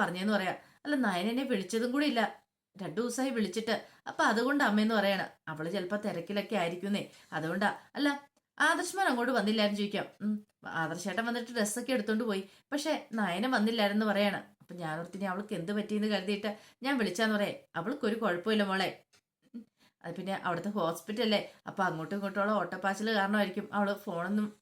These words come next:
എടുത്ത് നോക്കാത്ത, ശ്രദ്ധിക്കാത്തെന്നൊക്കെ പറയാണ്." ശരിയെന്നും പറഞ്ഞിട്ട് നവ്യ ഫോൺ വെക്കുക. ഈ സമയം മുത്തശ്ശി അങ്ങോട്ട് വന്നു. മുത്തശ്ശി വന്നിട്ട് ചോദിച്ചു,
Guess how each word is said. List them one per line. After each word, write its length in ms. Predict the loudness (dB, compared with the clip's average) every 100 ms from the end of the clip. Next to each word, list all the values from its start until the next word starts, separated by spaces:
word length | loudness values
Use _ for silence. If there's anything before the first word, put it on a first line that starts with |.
| -10
എടുത്ത് 220 | -6 -4
നോക്കാത്ത, 360 | -2 -2 -4 -6 -8 -16
ശ്രദ്ധിക്കാത്തെന്നൊക്കെ 800 | -6 -2 0 2 4 4 2 2 0
പറയാണ്." 340 | 0 0 -2 -6 -16 -20 _
ശരിയെന്നും 460 | -2 2 4 4 2
പറഞ്ഞിട്ട് 320 | 2 0 0
നവ്യ 240 | 0 -2 -4 -8
ഫോൺ 280 | -12 -4 -4 -4
വെക്കുക. 280 | -4 -4 -6 -8 -20 -20 -20 -10
ഈ 80 | -6 -2
സമയം 240 | -2 -2 -4
മുത്തശ്ശി 380 | -10 -8 -6 -2
അങ്ങോട്ട് 260 | 0 0
വന്നു. 180 | -2 -4 -12 _ _ _ -16
മുത്തശ്ശി 280 | -12 -8 -4
വന്നിട്ട് 220 | -2 0
ചോദിച്ചു, 220 | -2 -2